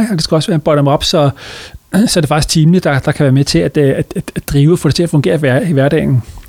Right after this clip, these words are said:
Øhm, der er også princippet om, om, øh, frivillighed, øh, så man faktisk skal gå ind og sige, "Det her er noget, vi gerne vil gøre," og ikke bare blive, blive presset ind i det. Det er der, man får den, den bedste, øh, adaptering.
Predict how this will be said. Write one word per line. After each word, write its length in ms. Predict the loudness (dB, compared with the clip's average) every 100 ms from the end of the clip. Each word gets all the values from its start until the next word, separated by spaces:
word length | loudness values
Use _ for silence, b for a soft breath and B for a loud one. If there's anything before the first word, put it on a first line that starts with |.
| -6 0
Øhm, 360 | 2 2 0 -4 B B B B B -4
der 60 |
er 20 | -2
også 120 | 0
princippet 400 | 0 2 2 0
om, 400 | 0 2 2 0 0
om, 220 | 0 2
øh, 180 | 0 0
frivillighed, 500 | 0 2 4 2 -2 B B B -2
øh, 360 | 0 2 0 -4 B B B B B
så 320 | -2 0 0
man 140 | 2 0
faktisk 320 | 0 -2 -2
skal 140 | -2
gå 120 | 0 0
ind 120 | 0
og 180 | 0 0
sige, 160 | 0
"Det 60 | 0
her 80 | 0
er 40 |
noget, 180 | 2 0
vi 40 | 0
gerne 180 | 0
vil 80 | 0
gøre," 340 | 2 2 2 0
og 80 |
ikke 100 | 0
bare 140 | 0 -2
blive, 280 | 2 2 2 0
blive 120 | 0
presset 360 | -2 0 2 2
ind 120 | 2
i 60 | 2
det. 120 | 0 -4
Det 80 | -6
er 40 |
der, 80 | -2
man 160 | 0 0
får 200 | 0 0
den, 200 | 2 0 0
den 100 | 0
bedste, 380 | 0 0 0 -2 -6 -4
øh, 260 | -2 0
adaptering. 640 | 0 0 0 0 0 -2